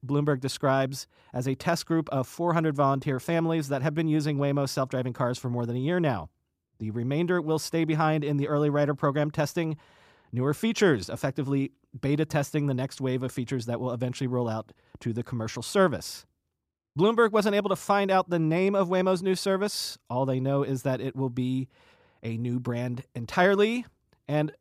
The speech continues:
pricing for rides is supposed to be competitive with human-driven Lyft and Uber offerings. I'm gonna read now what, uh, Chris Higgins wrote for me in the script here.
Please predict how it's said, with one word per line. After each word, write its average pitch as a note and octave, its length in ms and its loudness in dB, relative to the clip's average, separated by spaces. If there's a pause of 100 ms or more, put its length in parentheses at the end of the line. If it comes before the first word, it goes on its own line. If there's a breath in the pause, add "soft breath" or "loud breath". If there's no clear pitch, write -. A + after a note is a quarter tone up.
pricing G#3+ 420 0
for F#3+ 180 -2
rides F#3 380 4
is D#3+ 180 -2
supposed D#3+ 380 0
to D#3 80 -4
be D3 120 0
competitive E3 680 2
with C#3 160 0
human-driven C3+ 640 0
Lyft D#3 400 0
and B2+ 260 -4
Uber C#3 260 2
offerings. A#2+ 600 0 (960 soft breath)
I'm B2+ 140 -4
gonna C#3 160 0
read C3+ 240 2
now C3 200 2
what, A2+ 300 0
uh, G#2+ 220 -4
Chris - 300 -6
Higgins B2+ 360 -4
wrote B2 260 -4
for - 140 -8
me A#2 160 -4
in G#2+ 80 -8
the A2 60 -8
script - 320 -4
here. G#2+ 240 -6